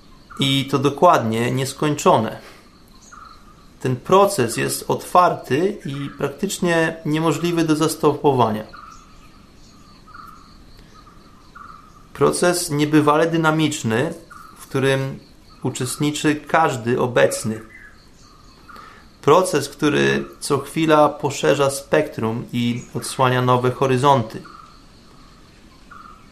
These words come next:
I tak jak w przypadku ewolucji biologicznej, która ma za zadanie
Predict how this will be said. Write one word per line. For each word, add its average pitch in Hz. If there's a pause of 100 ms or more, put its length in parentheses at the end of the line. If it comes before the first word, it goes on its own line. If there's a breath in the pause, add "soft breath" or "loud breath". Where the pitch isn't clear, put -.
I 135
tak 143
jak 165
w -
przypadku 170
ewolucji 151
biologicznej, 131
która 123
ma 131
za 131
zadanie 131